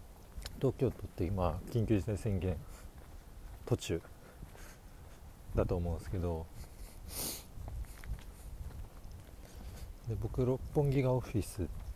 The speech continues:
で、あの、帰りに、その六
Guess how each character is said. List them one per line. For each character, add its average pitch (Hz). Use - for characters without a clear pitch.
で、 80
あ 92
の、 82
帰 110
り 92
に、 80
そ 92
の 80
六 85